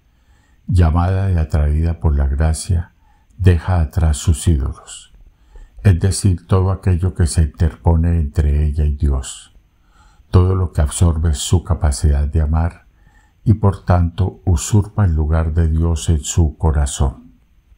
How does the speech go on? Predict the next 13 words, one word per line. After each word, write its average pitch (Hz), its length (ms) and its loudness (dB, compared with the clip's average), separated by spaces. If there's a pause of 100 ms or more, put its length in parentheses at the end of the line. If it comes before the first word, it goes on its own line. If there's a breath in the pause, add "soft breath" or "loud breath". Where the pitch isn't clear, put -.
(1000 soft breath)
Los 90 320 4
ídolos 107 400 0
no 85 120 0
son 85 240 0
solo 85 340 0
aquellas 82 440 0
figuras 76 520 0
que - 120 0
el 73 80 2
hombre 76 300 0
mismo 80 380 0
se 78 220 -2
crea 78 460 -2